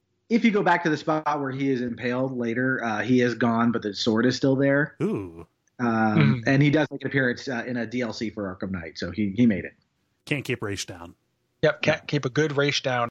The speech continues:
Speaker 3: Unfortunately, there's the dangling, uh, aspect of the Joker and Ra's daughter,
Speaker 2: Yeah.
Speaker 3: uh, as well. Um, so Joker appears on a big screen, and he says, "Hey, oh yeah, hey, me.
Speaker 2: <laughs>
Speaker 3: I'm still me. Um, I've got Talia hostage.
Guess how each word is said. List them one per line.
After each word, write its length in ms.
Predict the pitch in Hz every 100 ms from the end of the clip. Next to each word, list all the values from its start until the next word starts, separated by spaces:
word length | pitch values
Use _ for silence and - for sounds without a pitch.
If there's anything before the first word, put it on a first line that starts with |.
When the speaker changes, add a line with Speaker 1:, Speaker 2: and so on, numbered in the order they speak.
| -
Speaker 3:
Unfortunately, 400 | 180 277 226 190
there's 160 | 180 151
the 100 | 151
dangling, 560 | 151 151 143 139 135
uh, 400 | 139 135 127 127 - _ _ _
aspect 380 | 135 127 139 139
of 80 | 120
the 60 |
Joker 380 | 120 135 123 127
and 360 | 131 127 123 120
Ra's 320 | 127 123 113
daughter, 440 | 131 127 120 127 - _ _ _ -
Speaker 2:
Yeah. 300 | 139 185 127
Speaker 3:
uh, 240 | 120 117
as 120 | 135 131
well. 360 | 202 139 156 _ _ - - -
Um, 440 | 151 139 135 135 165
so 140 | 170
Joker 240 | 170 247
appears 280 | 202 180 170
on 60 | 151
a 60 |
big 140 | 131 127
screen, 320 | - 127 120
and 100 | 120 _ _ -
he 100 | 131
says, 140 | 147
"Hey, 260 | 190 196 180
oh 140 | 196
yeah, 180 | 185 135
hey, 140 | 151
me. 260 | 143 143 170 _ _
Speaker 2:
<laughs> 140 | - 117 160
Speaker 3:
I'm 140 | 151 151
still 160 | 160
me. 200 | 135 131 - - _ -
Um, 240 | 151 143 160
I've 140 | 165
got 180 | 170 156
Talia 320 | 160 160 156
hostage. 640 | 131 135 - 131 135 -